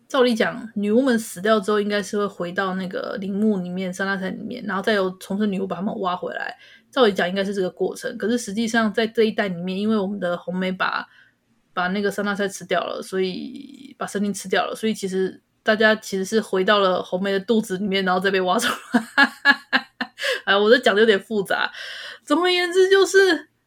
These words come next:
现在我们知道红梅干了一个很可怕的事情，就是她把，她把神灵吃了。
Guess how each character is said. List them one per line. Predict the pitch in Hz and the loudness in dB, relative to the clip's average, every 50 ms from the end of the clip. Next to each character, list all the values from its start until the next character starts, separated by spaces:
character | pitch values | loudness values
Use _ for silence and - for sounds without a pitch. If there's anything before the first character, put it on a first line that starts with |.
| _ _ _ | _ _ _
现 | - - 392 370 | -2 0 2 4
在 | 381 370 | 6 6
我 | 277 | 8
们 | 233 226 226 | 8 8 6
知 | 226 - 277 | 4 2 0
道 | 294 302 285 262 240 220 233 269 - _ _ _ _ | 0 2 2 4 2 0 -2 -6 -12 _ _ _ _
红 | _ - - 240 | _ 2 4 6
梅 | 254 262 262 254 240 | 6 6 6 4 2
干 | - - 277 247 226 | 4 2 4 4 6
了 | 208 | 4
一 | 220 226 | 4 4
个 | 220 220 | 4 4
很 | 214 220 202 | 2 2 -2
可 | - - 196 190 | 0 0 0 0
怕 | 196 208 196 | 2 2 2
的 | 190 220 | 0 0
事 | - 220 | -2 -4
情， | 202 185 185 | -4 -2 -2
就 | 196 | -4
是 | 196 | -2
她 | 190 202 202 | -2 -2 -2
把， | 196 - - - - - - - - - - - - - _ _ _ _ _ _ _ _ _ _ _ _ _ | 0 0 -2 -2 -2 -4 -6 -8 -10 -10 -12 -16 -20 -20 _ _ _ _ _ _ _ _ _ _ _ _ _
她 | - 214 214 | -2 -2 -2
把 | - 185 160 | 0 -2 -4
神 | - - - 170 175 | -4 -4 -6 -6 -6
灵 | 170 170 170 | -6 -8 -8
吃 | - - - 175 170 170 | -10 -10 -10 -8 -8 -6
了。 | - - - - - | -6 -6 -8 -10 -14